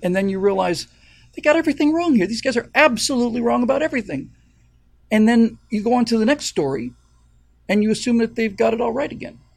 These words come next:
And that's true for everybody. Everybody who knows what they're talking about sees a, a news story and says, "They got that wrong, that wrong, that wrong, that wrong." They get, get all of it wrong. So, um,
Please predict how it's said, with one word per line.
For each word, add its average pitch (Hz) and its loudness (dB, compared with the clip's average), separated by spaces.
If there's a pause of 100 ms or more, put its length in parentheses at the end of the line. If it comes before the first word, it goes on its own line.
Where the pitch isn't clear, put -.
(160)
And 190 -2
that's 214 -2
true 240 -2
for 208 -4
everybody. 240 -4
Everybody 226 -2
who 214 -4
knows 226 0
what 220 -2
they're 190 -4
talking 247 -6
about 165 -6
sees 185 -10
a, 165 -6
a 170 -4
news 233 -4
story 180 -6
and 143 -10
says, - -18
"They 139 -12
got - -8
that - -4
wrong, 196 0
that 180 -2
wrong, 180 -4
that 170 -4
wrong, 180 -6
that 185 -8
wrong." 202 -6 (840)
They 247 -4
get, - -6
get 233 6
all 320 8
of 233 2
it - -6
wrong. 147 -10 (500)
So, 190 0 (140)
um, 180 -4